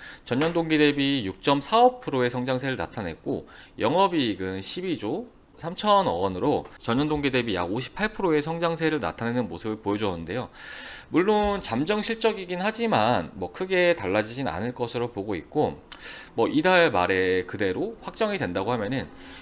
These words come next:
기존에 이제 분기 최고치가 이천십칠년도 사 분기 육십오 조 구천팔백억 원이었는데 요 부분을 이제 경신하는 역대 최고치의 실적이 될 것으로 좀 예상을 하고 있습니다. 자, 삼성전자 현재 다양한 사업 분야에서 전 세계 일 위를 기록을 하고 있는 상황인데요.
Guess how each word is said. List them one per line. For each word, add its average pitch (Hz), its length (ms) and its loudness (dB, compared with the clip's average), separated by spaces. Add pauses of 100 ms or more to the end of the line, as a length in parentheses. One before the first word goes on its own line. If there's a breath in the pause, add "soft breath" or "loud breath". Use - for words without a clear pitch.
(100)
기존에 165 460 4
이제 104 300 0
분기 147 340 0
최고치가 101 960 0
이천십칠년도 120 680 -4
사 175 160 -2
분기 110 480 -6
육십오 95 500 -4
조 208 340 0 (220 loud breath)
구천팔백억 175 680 -2
원이었는데 98 520 -4 (380 loud breath)
요 123 80 4
부분을 185 460 2
이제 104 180 -2
경신하는 107 720 -4
역대 92 600 -4
최고치의 226 640 -4
실적이 127 580 -6
될 95 140 -6
것으로 113 500 -2
좀 92 160 -10
예상을 98 300 -4
하고 139 160 -2
있습니다. 82 480 -10 (680 loud breath)
자, 127 120 2
삼성전자 220 560 4
현재 226 260 4
다양한 214 440 4
사업 208 360 2
분야에서 165 840 2
전 110 160 -2
세계 110 200 -2
일 214 200 -4
위를 107 480 -2
기록을 101 340 -4
하고 143 180 -2
있는 92 140 -6
상황인데요. 98 720 -4